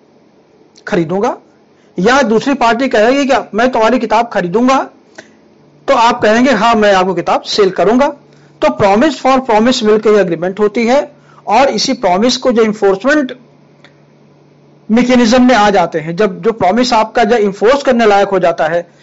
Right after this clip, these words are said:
क्योंकि देखिए जो agreement है वो enforceable हो भी सकता, नहीं हो सकता।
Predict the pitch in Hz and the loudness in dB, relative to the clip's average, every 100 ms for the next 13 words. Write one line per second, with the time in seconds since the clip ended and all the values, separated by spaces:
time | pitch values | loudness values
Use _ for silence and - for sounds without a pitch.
0 | - _ - 262 269 294 294 - 294 190 | -20 _ 0 0 0 -2 -2 0 0 -2
1 | - 208 214 202 240 277 269 254 294 - | -2 -2 0 0 0 0 0 0 0 -2
2 | - _ _ _ _ - 180 262 294 294 | -12 _ _ _ _ -6 0 2 2 0
3 | - _ _ _ - 254 233 254 254 262 | -4 _ _ _ -4 -2 2 0 2 0
4 | 277 226 208 247 262 277 277 285 175 165 | 0 0 0 2 2 -2 0 0 0 0
5 | 175 180 180 208 | -2 -2 -6 -8